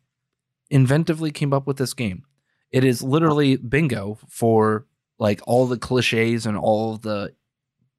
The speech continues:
bogus bunk crap that goes on, right? In this movie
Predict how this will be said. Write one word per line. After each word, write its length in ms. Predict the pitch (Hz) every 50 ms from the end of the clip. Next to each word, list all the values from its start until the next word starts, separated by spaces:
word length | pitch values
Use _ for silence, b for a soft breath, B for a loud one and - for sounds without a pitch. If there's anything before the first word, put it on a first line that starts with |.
| _ _ _ _ _ _ _ _ _ _ _ _ -
bogus 340 | 120 120 127 120 120 113 - 127 131 _ _ -
bunk 260 | - 117 120 127 127 - _ _ _ _
crap 440 | - - - - 127 113 110 120 -
that 120 | 123 117 -
goes 220 | 123 117 117 113
on, 360 | 113 117 123 127 135 143 139 -
right? 240 | 120 120 135 156 - _ _ _ _ _ _ _ _ _ _ _ _ _ _ _ _ _ _ _ _ _ _ _ _ _ _ _ _ -
In 120 | 131 131
this 200 | 139 135 131 -
movie 360 | 147 147 147 160 160 165 160